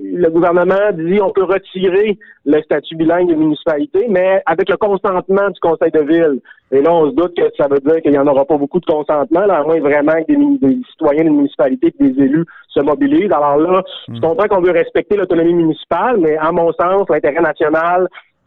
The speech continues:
Speaker 1: c'est au-dessus de l'autonomie municipale, puis ça peut justifier dans certains cas qu'on limite. Donc ça, c'est une faiblesse. Puis l'autre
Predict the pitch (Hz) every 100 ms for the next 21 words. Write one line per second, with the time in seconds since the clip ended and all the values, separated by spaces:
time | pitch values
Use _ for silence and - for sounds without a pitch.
0 | - 175 165 - 196 170 165 160 165 151
1 | - - 165 175 175 - - - 165 151
2 | - - 180 156 147 147 156 135 165 165
3 | 165 _ _ _ - 139 143 143 202 -
4 | 147 - 190 175 160 160 240 - 175 180
5 | 220